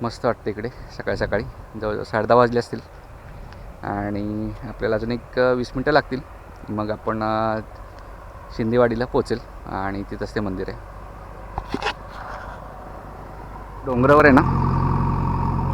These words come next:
पवनचक्क्या पण दिसत आहेत. इकडे पूर्ण हे जे डोंगर आहे ना, पूर्ण पवनचक्क्या आहे त्याच्यावरती. आणि मला वाटतं पावसाळ्यात इकडे धबधबा पण पडत असतील, असा इथला परिसर आहे मस्त.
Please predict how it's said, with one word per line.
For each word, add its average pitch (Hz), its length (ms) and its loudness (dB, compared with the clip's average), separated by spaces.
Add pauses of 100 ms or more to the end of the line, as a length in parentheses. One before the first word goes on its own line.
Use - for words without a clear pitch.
(140)
पवनचक्क्या 123 420 10
पण 131 160 10
दिसत 104 200 6
आहेत. - 280 4 (420)
इकडे 113 220 6
पूर्ण 131 300 10
हे 135 260 10
जे 135 120 12
डोंगर 127 260 10
आहे 120 100 10
ना, 127 80 6
पूर्ण 117 360 4
पवनचक्क्या 107 540 6
आहे - 0 -
त्याच्यावरती. 98 420 2 (2250)
आणि 110 400 4 (320)
मला 110 140 4
वाटतं 113 220 4
पावसाळ्यात 113 380 8
इकडे 113 180 8
धबधबा 110 340 12
पण 113 120 10
पडत 107 260 8
असतील, - 240 -2 (1000)
असा 110 200 4
इथला 110 200 6
परिसर 104 380 6
आहे 104 60 4
मस्त. - 300 -2